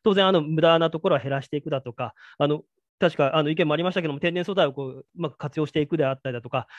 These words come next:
まあ、様々な、あの、取り組みが必要かなと思ってはおります。で、まあ、化学物質として、あの、新しい使われ方、プラスチックに代わるような素材をこう使っていくというところに関しましても、研究開発は進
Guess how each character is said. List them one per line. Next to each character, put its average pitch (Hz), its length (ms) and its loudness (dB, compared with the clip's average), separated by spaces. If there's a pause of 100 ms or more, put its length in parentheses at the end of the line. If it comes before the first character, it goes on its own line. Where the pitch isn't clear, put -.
ま 196 60 2
あ、 - 20 0
様 220 200 4
々 233 200 6
な、 175 220 6
あ 156 80 6
の、 151 180 2
取 165 180 -4
り 160 40 -8
組 165 100 -4
み 156 40 -2
が 160 80 0
必 160 140 -8
要 151 60 -6
か 165 100 -4
な 170 120 -2
と 156 80 -4
思 160 140 -6
っ 160 40 -10
て 156 120 -6
は 131 160 -4 (240)
お - 20 -4
り 151 60 -4
ま 143 100 -2
す。 - 100 -16 (280)
で、 180 320 2 (160)
ま 214 140 0
あ、 190 60 -4
化 202 140 0
学 214 220 -4
物 254 100 -6
質 247 160 -16
と 208 140 -4
し - 60 -16
て、 240 260 0
あ 190 100 -2
の、 190 80 -2
新 202 260 -2
し - 80 -16 (520)
い 170 80 -20
使 - 180 0
わ 165 100 4
れ 170 80 0
方、 190 320 -4 (140)
プ 185 60 -4
ラ 185 80 0
ス - 20 -8
チ 208 100 -12
ッ - 40 -20
ク - 40 -2
に 170 80 -4
代 175 120 2
わ 185 40 4
る 208 60 4
よ 240 60 0
う - 20 0
な 185 60 -2
素 180 100 -6
材 170 140 4
を - 20 -2
こ 165 80 -8
う 160 40 -6
使 - 140 -10
っ 175 80 -2
て 190 120 -6
い - 20 -18
く 202 100 -10
と 165 80 -8
い - 20 -12
う - 20 -12
と 147 100 -8
こ 160 80 -6
ろ 175 80 0
に 160 80 -6
関 156 240 -4
し - 100 -12
ま 202 100 -4
し - 40 -12
て - 80 -6
も、 185 220 -2
研 170 180 -6
究 165 140 -4
開 202 140 2
発 202 180 0
は 143 40 -4
進 139 120 -10